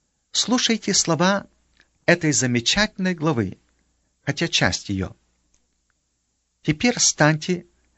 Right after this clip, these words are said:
и посмотрите на дело великое, которое Господь совершит пред вами, пред глазами вашими. Не жатва ли пшеницы ныне? Но я воззову к Господу,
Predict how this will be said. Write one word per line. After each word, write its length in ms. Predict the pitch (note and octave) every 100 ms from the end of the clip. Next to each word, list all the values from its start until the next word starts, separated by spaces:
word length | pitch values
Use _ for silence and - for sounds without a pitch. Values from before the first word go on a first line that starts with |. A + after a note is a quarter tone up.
| _ _
и 80 | C#3
посмотрите 920 | C#3 B2 B2+ A#2+ - G3+ F#3+ F#3 - -
на 180 | A2+
дело 340 | A2 A#2 E3+ E3
великое, 600 | C3 B2+ C#3+ - - - _ _ _ _ _ _ _ _ _ _ -
которое 440 | A2 - G3+ F#3+
Господь 720 | C#3+ C3+ - - - F3+ F#3+ -
совершит 760 | - - A2+ A#2 - D#3 D#3 _
пред 200 | - C3+
вами, 360 | A2 G2+ F2+ G2+ _ _ _ _ _ _ _ _ _ _
пред 180 | F3+ F3+
глазами 420 | F3+ D#3+ E3+ A#2+
вашими. 480 | G2+ F2+ - - - _ _ _ _ _ _ _ _ _ _ _ _ _ _ _
Не 180 | A#2 A#2
жатва 460 | G2+ A2 D3+ -
ли 140 | F3 D#3
пшеницы 580 | - G#2+ G#2+ A#2+ - E3
ныне? 320 | D#3+ F3 F#3+ - _ _ -
Но 160 | A#2+
я 300 | A#2 B2 F#3
воззову 540 | F3 A2 A#2 A#2+ A#2 E3+
к 100 | A#2
Господу, 600 | A#2 C#3 - C#3+ D3